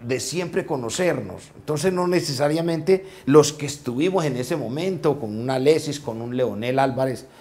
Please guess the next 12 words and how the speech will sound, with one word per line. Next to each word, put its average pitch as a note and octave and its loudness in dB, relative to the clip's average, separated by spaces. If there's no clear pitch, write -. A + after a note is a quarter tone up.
el G#2+ 0
cual A#2+ 6
también B2+ 0
somos D3 0
compadres, C3+ 0
pasamos D#3 2
mucho D3 -2
tiempo D3 2
en C3+ 2
el A#2 0
Atlético C3 -2
Nacional, A#2+ -2